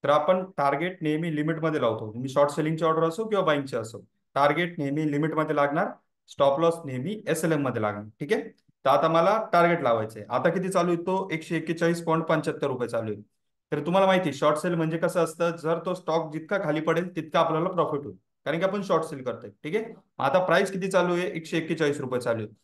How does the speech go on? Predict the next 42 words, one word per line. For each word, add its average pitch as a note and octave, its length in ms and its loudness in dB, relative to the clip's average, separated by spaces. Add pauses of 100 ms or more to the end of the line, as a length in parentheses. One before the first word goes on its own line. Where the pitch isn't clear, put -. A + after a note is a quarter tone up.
(140)
तर C#3+ 40 0
माझा D#3+ 260 4
target F3+ 400 0
मी F3 140 -2
लावून F3+ 160 2
ठेवू E3 200 -4
शकतो E3 300 -2
एकशे D#3 260 -4
पस्तीस D#3 420 -4
रुपये D#3 320 2 (420)
किंवा C#3 160 2
एकशे C3+ 180 0
बत्तीस C#3 400 0
रुपये, D#3 240 0
कारण D#3+ 420 -4
की A3+ 300 -6
तो F#3+ 120 4
जितका E3 360 0
खाली D3+ 180 0
पडेल, G3 240 -2
तितका G#3+ 200 -2
मला F#3+ 140 2
profit D3 300 -2
होईल. G#2 140 -6
ठीक - 240 -8
आहे, A#3+ 120 -2
म्हणजे D#3+ 220 -2
जेवढा E3 260 6
अजून E3+ 240 4
तो E3+ 60 -2
कमी C#3+ 240 0
होईल. G#2+ 220 -8
तर - 320 -8
माझा D#3 300 2
इथं F3+ 260 2
मी F3+ 100 0
target D#3+ 420 0
लावतोय, D#3 400 0 (300)
बघू C#3+ 160 -2
शकता C#3 240 -6
तुम्ही, C#3 340 -6 (1160)
हम्म, B2 440 -4